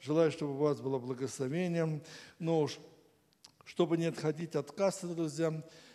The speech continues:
я хотел сегодня вместе с теми, которые подняли руки, кто не женат, помолиться. «Господи, помоги нам ходить путями Твоими,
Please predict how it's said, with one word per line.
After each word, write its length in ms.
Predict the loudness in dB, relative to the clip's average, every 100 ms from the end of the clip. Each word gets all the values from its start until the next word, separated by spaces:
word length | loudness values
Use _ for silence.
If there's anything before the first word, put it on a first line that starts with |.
| -16
я 160 | 0 0
хотел 460 | 2 -2 0 0 0
сегодня 560 | -2 -4 -2 -4 -4 -6 -20 _ _ -20 -10
вместе 420 | -4 -2 -2 -4
с 80 | -4
теми, 300 | 0 0 0
которые 340 | -2 -2 -2
подняли 440 | -2 -2 -2 -2 0
руки, 420 | 0 0 0 -4 -2
кто 160 | 0
не 120 | 0 0
женат, 440 | -2 0 -2 -4
помолиться. 720 | -8 -4 -2 -2 -4 -8 -14 -18 -20 _
«Господи, 540 | -2 -2 0 -8 -8 -8
помоги 480 | -6 -2 -2 2 2
нам 160 | 2
ходить 240 | 0 -2 -2
путями 400 | -4 2 2 2
Твоими, 500 | 0 0 2 0